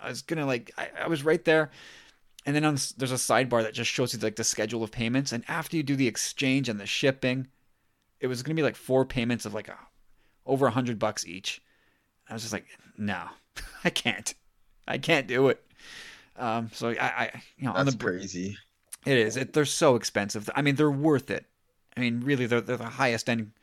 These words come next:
Speaker 1: collectibles in my mind. But I, I think I, I saved myself from a, a deep, dark rabbit hole 'cause I know I wouldn't stop there. Like, I, I know that I would,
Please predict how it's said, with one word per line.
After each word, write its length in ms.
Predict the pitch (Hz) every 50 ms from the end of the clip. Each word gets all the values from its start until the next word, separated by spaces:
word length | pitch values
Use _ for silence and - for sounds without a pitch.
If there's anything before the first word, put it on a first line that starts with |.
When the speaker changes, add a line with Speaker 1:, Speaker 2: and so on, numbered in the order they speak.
| _ _ _ -
Speaker 1:
collectibles 680 | - - 123 117 - - 123 123 131 131 127 - -
in 60 | - 143
my 140 | 131 127
mind. 320 | 131 135 135 135 139 139 135 - - - - - - - - - - - _ _ _ _ _ _ _ _ -
But 160 | 123 127 123
I, 100 | 127 123
I 120 | 127 131 131
think 280 | 131 - 151 131 - -
I, 180 | - - - - -
I 100 | 123 120
saved 260 | - - 151 143 135
myself 360 | 127 123 117 - 127 120 117
from 160 | - - 123 113
a, 220 | 110 107 110 - - _ _ -
a 100 | 110 113
deep, 460 | 104 101 - - 120 117 110 107 -
dark 280 | - 110 104 104 104 -
rabbit 280 | 104 98 101 101 95
hole 160 | 98 101 92 92
'cause 160 | - 120 135
I 80 | 131
know 160 | 139 143 139 135
I 40 |
wouldn't 220 | 127 117 127 117 -
stop 320 | - - - - - -
there. 240 | - - - - - _ _ -
Like, 140 | - - -
I, 120 | 139 135
I 140 | 123 127 131
know 240 | 135 135 135 131 135
that 140 | 131 131 127
I 60 | 123
would, 220 | 123 123 113 -